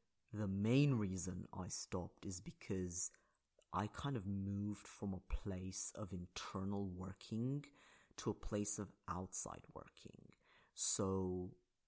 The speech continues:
if you know that you've got certain issues within yourself that you need to work on, then affirmations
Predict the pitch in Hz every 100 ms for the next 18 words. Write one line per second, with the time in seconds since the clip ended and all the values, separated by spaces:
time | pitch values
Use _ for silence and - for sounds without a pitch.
0 | _ 117 - - 107 120 120 104 98 98
1 | 95 - 90 87 87 - - _ _ _
2 | 170 110 107 107 98 - 98 98 - 98
3 | - - 98 98 95 95 - - _ _
4 | _ 113 107 92 107 110 110 95 - -
5 | 98 101 104 - 95 92 95 95 - 98
6 | 98 107 - 95 101 190 98 - - -
7 | - - _ - 117 113 113 123 107 104
8 | - 107 104 -